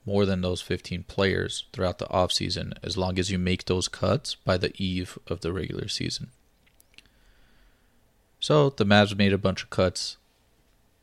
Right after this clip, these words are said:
today. Four players, in fact. Um, those four players are D J Stewart Junior, shooting guard, Tyler Har-, Hall, shooting guard,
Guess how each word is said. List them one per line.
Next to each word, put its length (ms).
today. 500
Four 280
players, 360
in 100
fact. 400
Um, 580
those 400
four 300
players 640
are 420
D 100
J 140
Stewart 300
Junior, 380
shooting 320
guard, 240
Tyler 300
Har-, 380
Hall, 240
shooting 280
guard, 280